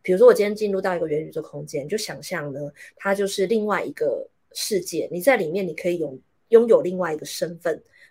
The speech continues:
啊，比如说我今-，你甚至可以把自己打造成印度人。我现在明明就是一个台湾人，对不对？可是我在元宇宙世界，我是一个印度人，是 OK 的。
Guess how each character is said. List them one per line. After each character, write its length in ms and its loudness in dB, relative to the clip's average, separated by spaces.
啊， 80 -10
比 100 -8
如 60 -2
说 100 6
我 120 6
今-， 260 -4
你 60 -2
甚 200 6
至 80 6
可 80 2
以 60 2
把 140 -4
自 80 -8
己 80 -6
打 120 -10
造 140 -4
成 180 -12
印 160 -12
度 200 -10
人。 200 -16
我 80 -6
现 140 -4
在 80 0
明 60 0
明 80 -6
就 80 -4
是 80 -2
一 20 -2
个 80 -6
台 160 -8
湾 100 -4
人， 80 -8
对 120 -18
不 40 -20
对？ 140 -14
可 60 -2
是 100 6
我 80 10
在 140 8
元 160 4
宇 40 -6
宙 140 0
世 160 -8
界， 100 -2
我 80 -2
是 160 -10
一 60 -8
个 100 -4
印 220 -4
度 140 -4
人， 120 -10
是 220 -10
OK 380 -2
的。 120 -12